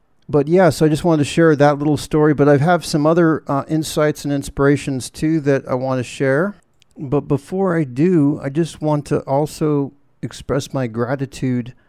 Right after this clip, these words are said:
because it's now been about two years since crossing over that threshold of illumination. And in more than two years, I've not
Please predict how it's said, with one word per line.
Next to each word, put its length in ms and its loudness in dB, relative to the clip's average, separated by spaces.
because 400 -4
it's 180 -10
now 300 -2
been 320 -2
about 400 -2
two 260 -2
years 680 0
since 420 -8
crossing 480 -4
over 240 -2
that 220 -2
threshold 480 -2
of 100 -8
illumination. 720 -6
And 180 -4
in 480 -6
more 400 -2
than 200 -2
two 260 -2
years, 680 -2
I've 260 -8
not 380 -4